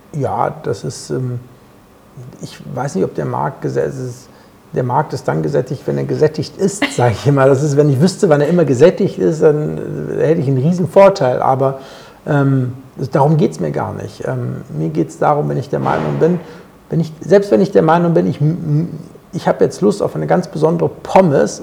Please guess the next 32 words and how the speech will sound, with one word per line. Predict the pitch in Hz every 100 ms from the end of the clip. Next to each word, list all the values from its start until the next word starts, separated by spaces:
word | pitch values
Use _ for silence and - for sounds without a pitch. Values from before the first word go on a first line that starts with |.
| 151
so, | 156
und | 165 151
geh |
hin | 139 190
und | 175
eröffne | 151 160 170
eine | 147
Pommesbude. | 135 - 233 160 - 156 160
Man | 160 135
könnte | 180 185
meinen, | 156 143 170
es | 156
gibt | - 170
an | 143
jeder | 139 143
Ecke | 208 208 -
eine. | 143 165 202 - - - -
Und |
dann | 147 147
glaube | 127 147 180
ich | 165
daran | 180 156 175
und | 160
dann | 160 151 160 -
mache | 143 139 -
ich | -
es | 196 196 190
und |
dann | 165 147
versuche | 156 147 185
ich | 165 170
es, | -